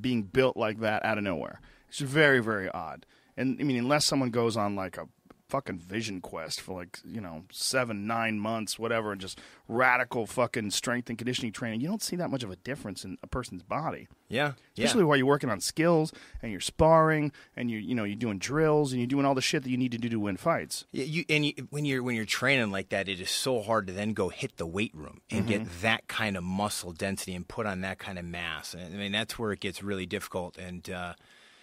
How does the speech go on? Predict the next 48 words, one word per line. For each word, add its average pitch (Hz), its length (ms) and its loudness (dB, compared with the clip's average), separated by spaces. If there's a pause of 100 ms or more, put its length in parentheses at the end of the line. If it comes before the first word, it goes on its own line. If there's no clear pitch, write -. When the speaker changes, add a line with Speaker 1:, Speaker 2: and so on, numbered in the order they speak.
(100)
Speaker 2:
you 147 120 6
know, 143 160 6
and 135 160 2
again, 123 260 4
Speaker 1:
But 147 40 8
explain 131 320 6
Speaker 2:
though, 170 40 4
Speaker 1:
the 156 60 4
story 147 280 6
with 110 240 -2
Kung 117 240 0
Lee. 101 100 0
What 98 120 2
Speaker 2:
Sure, 233 200 12
Speaker 1:
happened 151 120 8
with 117 60 4
Speaker 2:
yeah, 185 140 8
Speaker 1:
him? 139 40 6
Speaker 2:
exactly, 117 440 2
yes. 120 320 0
I 113 40 0
mean, 107 180 0
he, 104 120 -2
he 117 200 -2
goes 135 300 6
into 117 180 2
fight, 107 300 2
and 90 100 -4
I, 104 180 -4
I - 20 0
remember 113 360 4
it 101 100 0
was, 98 220 -2
uh, 95 640 0
Saturday 139 400 4
morning. 101 360 0
I 107 100 -4
was 107 240 -4
in 95 300 -8
Tulsa, 117 340 -4
Oklahoma. 95 400 -8
I 85 60 -8
was 98 80 -14
calling 98 260 -6
the 92 80 -10
fights 95 280 -8
that - 120 -10
morning. 85 280 -10